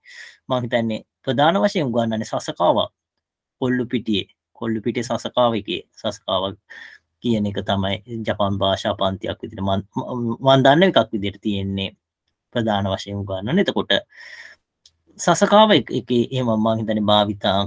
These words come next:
කරන්නේ මං දන්නේ නැහැ. මම ගිහින් නැහැ. ඒක නිසා මං දන්නේ නැහැ. නමුත් මං දා-, හිතන විදියට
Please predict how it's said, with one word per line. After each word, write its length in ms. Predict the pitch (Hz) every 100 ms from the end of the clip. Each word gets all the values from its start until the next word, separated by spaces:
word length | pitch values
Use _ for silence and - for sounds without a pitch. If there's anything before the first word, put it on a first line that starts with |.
| 101
කරන්නේ 400 | - 156 180 135
මං 180 | 110 113
දන්නේ 220 | 110 98
නැහැ. 220 | 110 101 98
මම 60 | 98
ගිහින් 240 | 95 98
නැහැ. 240 | 95 196 165
ඒක 160 | 110
නිසා 240 | 110 101 95
මං 180 | 90 92
දන්නේ 180 | 87 90
නැහැ. 260 | 98 233 285 - - -
නමුත් 340 | - 131 135 135 _
මං 220 | - 139 151
දා-, 220 | 147 143
හිතන 360 | 143 151 233 254
විදියට 460 | 180 110 107 101